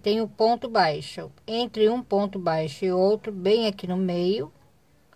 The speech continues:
eu vou fazer aqui um ponto alto. Uma, duas, três correntinhas aqui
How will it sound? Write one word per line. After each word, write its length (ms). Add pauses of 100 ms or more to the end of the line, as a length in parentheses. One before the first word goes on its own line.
(600)
eu 100
vou 140
fazer 440
aqui 280
um 140
ponto 480
alto. 460 (1400)
Uma, 440
duas, 640
três 380
correntinhas 920 (840)
aqui 560